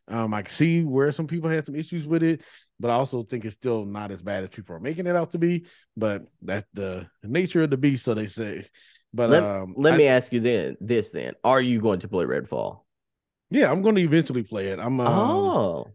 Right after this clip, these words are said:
Speaker 1: I'm just behind. <laughs>
Speaker 2: <laughs>
Speaker 1: I'm so behind on game. And then, then I was like, "I'll play it next month." I'm like, No, Final Fantasy sixteen comes
Speaker 2: Mm-hmm.
Speaker 1: out. I'm going to put all my time. I'm just letting you know right now.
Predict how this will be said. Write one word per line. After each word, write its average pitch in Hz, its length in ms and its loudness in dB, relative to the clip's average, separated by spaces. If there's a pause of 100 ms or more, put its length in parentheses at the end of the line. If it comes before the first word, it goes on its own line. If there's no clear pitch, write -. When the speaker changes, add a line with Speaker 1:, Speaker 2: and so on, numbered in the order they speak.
(120)
Speaker 1:
I'm 190 120 0
just 214 200 0
behind. 98 580 -6 (260)
<laughs> - 60 -
Speaker 2:
<laughs> - 1200 4
Speaker 1:
I'm 185 120 4
so - 360 -2
behind 143 480 -2
on 123 140 -6
game. 117 400 -6 (360)
And 131 120 0
then, 165 180 2
then 160 100 6
I 165 40 4
was 151 80 0
like, 147 120 -2
"I'll 143 160 -2
play 165 260 0
it 143 80 -2
next 143 240 -2
month." 147 180 0
I'm 127 60 -4
like, 110 140 -4
No, 120 360 -4 (220)
Final 95 200 -6
Fantasy 127 360 -4
sixteen 220 640 2
comes 120 200 2
Speaker 2:
Mm-hmm. - 20 -2
Speaker 1:
out. - 140 -6 (480)
I'm 127 400 -2 (280)
going 135 300 0
to 139 80 -8
put 143 280 -4
all 135 220 4
my 120 160 0
time. 101 440 -10
I'm 98 160 -10
just 98 160 -12
letting 117 240 -2
you 113 60 -2
know 110 140 -2
right 101 220 -6
now. 107 600 -6